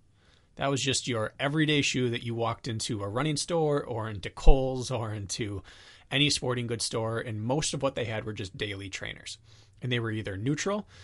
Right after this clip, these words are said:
made for supinating, or made for pronating. That's just the angle of your foot when it hits the ground, whether it's rolled inwards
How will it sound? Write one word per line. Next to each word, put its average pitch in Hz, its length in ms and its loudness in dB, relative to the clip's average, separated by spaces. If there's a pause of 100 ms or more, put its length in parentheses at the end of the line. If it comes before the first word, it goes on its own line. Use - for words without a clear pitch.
(160)
made 110 240 -6
for - 100 -14
supinating, 170 720 0
or 113 160 -2
made 107 220 -4
for 101 100 -10
pronating. 95 560 -8
That's 107 160 -6
just - 180 -4
the - 180 -12
angle 113 340 -4
of 101 180 -4
your 107 100 -4
foot 120 260 -8
when 107 120 -8
it 98 60 -6
hits - 180 -8
the - 80 -10
ground, 104 300 -4
whether 110 200 -6
it's - 140 -12
rolled 113 240 -8
inwards 147 480 0